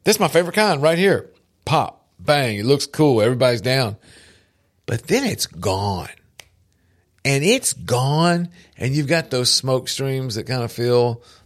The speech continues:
the sky for a minute. And then when your eyes adjust afterwards,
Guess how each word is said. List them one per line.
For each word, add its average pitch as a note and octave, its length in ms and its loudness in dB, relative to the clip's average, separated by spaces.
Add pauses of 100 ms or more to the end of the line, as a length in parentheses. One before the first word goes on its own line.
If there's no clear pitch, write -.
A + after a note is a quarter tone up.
the A2 100 -4
sky A#2+ 480 2
for A#2 200 -4
a A#2+ 60 -2
minute. A#2+ 480 -4 (880)
And B2 260 0
then F3 300 4
when C3+ 100 0
your B2+ 140 2
eyes C#3+ 400 2
adjust F3 640 2
afterwards, E3 680 0